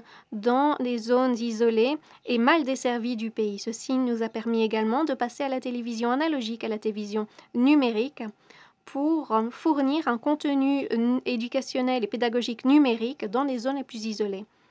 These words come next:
Nous continuons à avancer pour explorer d'autres technologies au-delà de la technologie quatre G. Nous anticipons des efforts pour accélérer la recherche et faire chuter les prix du développement de la cinq G.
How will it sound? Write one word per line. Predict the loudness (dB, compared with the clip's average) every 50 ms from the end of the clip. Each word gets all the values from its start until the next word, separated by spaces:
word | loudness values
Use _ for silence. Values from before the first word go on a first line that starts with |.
| _ _ _ _ _ _ _ _ _ _ _
Nous | 0 2
continuons | 4 2 0 4 4 4 4 6 6
à | 4 6 6 4
avancer | 4 4 4 2 2 0 -4 -12 -6 -4 -2 -2 0 0 0 0 -2 -2 -2
pour | -2 -4 -4
explorer | -4 -4 -12 -10 _ 2 2 2 2 2 0 0 0 0 0
d'autres | 0 0 0 0 0 -4 -4
technologies | -4 -4 -4 -2 -2 0 0 2 2 0 0 -2 -4 -4 -2 -2
au-delà | -2 2 2 2 2 2 0 0
de | 0
la | 0 2 4 4 4 2 2
technologie | -2 -4 -2 0 0 2 2 0 0 -2 -6
quatre | -6 -8 -10 -8 -6 -8 -6
G. | -2 -2 -4 -4 -4 _ -20 -18 -4 0
Nous | 0 2 2 2
anticipons | 0 0 2 -2 -2 -2 -4 -4 -2 -2 -2 -2
des | -2 -4 -4 -4 -6
efforts | -6 -6 _ -2 0 0 0 -2
pour | -2 -2 0 0
accélérer | 0 0 -2 -6 -2 -2 -2 -2 -2 -2 -2
la | -2 -2
recherche | -4 -4 -6 -4 -4 -2 -4 -4 -4 -6 -10 -12 -12 -12 _ -20 -20 -20 -20 _ _
et | -4 -2 0 0 0 -2 -2
faire | -4 -6 -6 -6 -4
chuter | -6 -6 -6 -6 -8 -8 _ -6 -4 -2 -2 -4 -4 -4
les | -6 -4 -4 -6 -6
prix | -8 _ -20 -14 -6 -6 -4
du | -4 -4 0
développement | 0 0 0 0 -2 -2 -2 -2 0 0
de | 0 0
la | 0 -2
cinq | -2 -2 -4 -4 -4 -4
G. | -4 -8 -10 -12